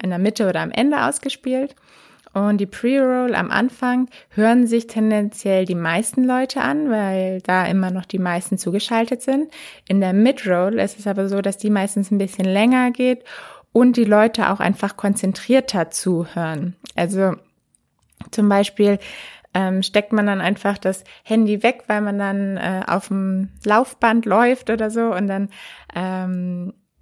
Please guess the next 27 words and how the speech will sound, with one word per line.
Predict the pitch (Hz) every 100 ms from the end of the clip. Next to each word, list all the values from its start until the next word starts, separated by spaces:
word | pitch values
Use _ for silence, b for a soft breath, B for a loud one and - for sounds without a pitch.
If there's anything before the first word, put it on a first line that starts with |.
| _ _
ist | 208 220
es | 185
auch | 180
sehr | 208 208 -
unwahrscheinlicher, | 214 277 233 233 226 220 202
dass | 202
man | 208 196
dann | 196 214
die | 196
Werbung | 190 196 190
vorspult. | - 208 208 - - 143 - - B -
Und | 185
das | 202
ist | 214 -
halt | 214 214
echt | 220 - _ _ -
belegt, | 190 185 208 254 269 - - -
an | 208
der | 208
Stelle | 202 202 208 208
vielleicht | - 208
nochmal | 208 208
zu | 202
sagen, | 202 196 202
dass | 196 196 - B B B
grad | - 190 -
Podcast-Werbung | 226 226 226 208 180 185 180 180 190 214 240